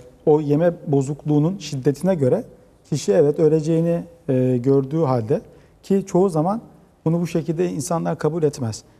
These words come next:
Yani yeme bozukluğu olan, e, kişilerin önemli bir kısmı zaten kendileri yeme bozukluğu olduğunu kabul etmezler.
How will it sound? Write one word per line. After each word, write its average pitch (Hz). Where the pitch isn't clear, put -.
Yani 135
yeme 147
bozukluğu 151
olan, 151
e, 131
kişilerin 147
önemli 151
bir 131
kısmı 135
zaten 131
kendileri 156
yeme 147
bozukluğu 143
olduğunu 135
kabul 139
etmezler. 131